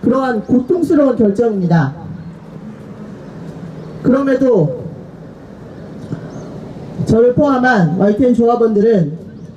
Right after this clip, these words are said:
회사를 지키기 위해, 그리고 언론인으로서의 마지막 자긍심을 지키기 위해, 그리고 제대로 된 언론의 역할을 함으로써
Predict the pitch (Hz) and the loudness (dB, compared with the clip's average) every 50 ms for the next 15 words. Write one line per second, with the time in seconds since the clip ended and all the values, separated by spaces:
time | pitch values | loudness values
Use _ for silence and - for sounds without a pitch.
0 | - - - - - - - - - - - - 302 330 349 339 311 302 269 - | -20 -20 -20 -20 -20 -20 -20 -20 -12 -2 2 4 4 4 4 4 2 2 2 2
1 | - 226 - - 285 269 254 240 208 190 196 202 180 156 135 - - - - - | 2 2 2 4 4 4 6 6 6 6 6 4 2 0 -2 -6 -10 -16 -20 -20
2 | - - - - 233 247 233 202 226 196 156 139 - - - - - - 220 233 | -20 -16 -4 2 2 4 4 4 4 4 2 0 -4 -10 -18 -16 -4 0 2 4
3 | 247 269 285 294 285 277 254 262 233 240 226 - 233 220 220 226 214 185 147 143 | 4 4 4 4 4 4 4 4 2 2 0 2 2 4 4 4 4 4 2 0
4 | - 165 165 202 226 - 277 269 262 220 - - - 202 226 240 262 285 302 285 | 0 0 0 2 2 4 2 2 2 2 -2 -2 0 0 2 2 2 2 0 2
5 | 320 277 254 233 - - - - - 294 269 247 233 202 202 208 190 160 131 131 | 4 4 4 4 2 0 -2 0 2 2 4 4 6 6 6 4 2 0 -2 -6
6 | - - - - - - - - - - - - - - - - - - - - | -10 -16 -18 -20 -20 -20 -20 -20 -20 -20 -20 -20 -20 -20 -20 -20 -20 -20 -20 -20
7 | - - - - 240 247 208 233 202 156 139 - - - - - - - - - | -18 -4 0 4 4 6 6 4 4 2 0 -6 -12 -16 -20 -20 -20 -20 -20 -20
8 | - - - - - - - - - - - - - - - - - - - - | -20 -20 -20 -20 -20 -20 -20 -20 -20 -20 -20 -20 -20 -20 -20 -20 -20 -20 -20 -20
9 | - - - - 285 - - - - - - - - - - - - - - - | -18 -18 -16 -16 -16 -16 -14 -10 -4 -2 -2 0 -2 -2 -4 -6 -8 -8 -2 2
10 | 233 233 233 277 285 294 277 277 269 240 214 185 190 208 226 247 254 247 233 208 | 2 4 4 4 4 4 4 4 2 0 0 2 2 4 6 6 6 6 4 4
11 | 196 196 - - - 262 247 233 226 226 226 262 262 277 254 233 - - 220 220 | 4 2 0 0 0 0 2 2 2 2 2 4 4 4 4 4 2 0 0 2
12 | 196 170 135 - - | 2 2 0 -2 -6